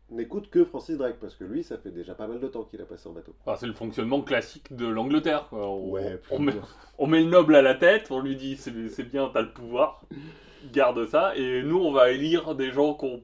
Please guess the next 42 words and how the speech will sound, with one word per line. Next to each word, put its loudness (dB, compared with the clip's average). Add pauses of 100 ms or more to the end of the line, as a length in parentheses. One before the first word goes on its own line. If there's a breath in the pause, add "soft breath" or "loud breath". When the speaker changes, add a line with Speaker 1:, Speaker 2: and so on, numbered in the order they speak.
Speaker 2:
pense -8
compétents -4 (140)
<laughs> -16
Speaker 1:
Voilà, 0
c'est -6
Speaker 2:
pour 4
Speaker 1:
un 4
peu 2
Speaker 2:
diriger 4
Speaker 1:
ça. 4
Speaker 2:
le -4
pays, 0
quoi. -6
Speaker 1:
<laughs> -20
C'est -2
un 0
peu 0
ça. -6
Les 2
Anglais, 0
finalement, -2
ils -2
ont 0
de -6
la -6
suite -10
dans 0
les -2
idées. -12
Du -4
coup, 0 (140)
pendant 4
la, 4
la 0
traversée 0
entre -4
l'Angleterre -4
et, -2
euh, -8
l'Amérique -10
du -14
Sud -6